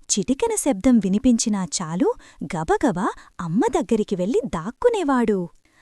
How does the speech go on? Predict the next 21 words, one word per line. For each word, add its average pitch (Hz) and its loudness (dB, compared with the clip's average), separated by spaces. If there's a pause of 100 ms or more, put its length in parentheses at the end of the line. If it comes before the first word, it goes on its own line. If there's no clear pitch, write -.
(240)
రాత్రి 220 -2 (240)
అంజు 220 2 (140)
తన 247 2 (100)
గదిలో 175 -2
నిద్రపోతున్నాడు. 240 2 (520)
కిటికీ 311 0
పక్క 196 -6
నుండి 180 2 (260)
గుమ్ 190 0 (340)
గుమ్, 180 2 (260)
పట్ - -6 (140)
పట్ 339 -4 (240)
అనే 208 -2
విచిత్రమైన 240 2
శబ్దం - -2
వినిపించింది. 262 4 (460)
అంజు 196 4
భయంతో 202 2 (100)
వణికిపోయి 254 2 (240)
దుప్పటి 185 0
కప్పుకున్నాడు. 233 2